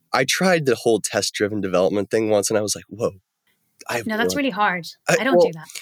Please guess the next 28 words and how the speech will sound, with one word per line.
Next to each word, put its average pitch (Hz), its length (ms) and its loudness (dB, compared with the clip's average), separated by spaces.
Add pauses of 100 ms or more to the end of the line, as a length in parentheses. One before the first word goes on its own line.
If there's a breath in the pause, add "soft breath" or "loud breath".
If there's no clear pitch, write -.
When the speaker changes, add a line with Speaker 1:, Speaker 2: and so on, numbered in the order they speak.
(120)
Speaker 1:
I 156 100 2
did 196 140 4
it 240 80 2
for - 140 2
a 147 60 4
small 156 360 4
little 143 200 4
Flask 127 360 2
project, 151 460 2
and 107 80 4
I 101 120 6
wrote 110 260 4
out 120 100 4
all 123 140 6
my 123 100 2
requirements, 127 400 2
and 117 80 2
it - 20 4
was 95 140 0
really 110 260 0
great, 107 240 2
and 95 80 2
that 98 140 0
convinced 98 320 -4
me, - 60 -6
"Wow, 110 200 -6
testing 120 380 -6
might, 117 160 -2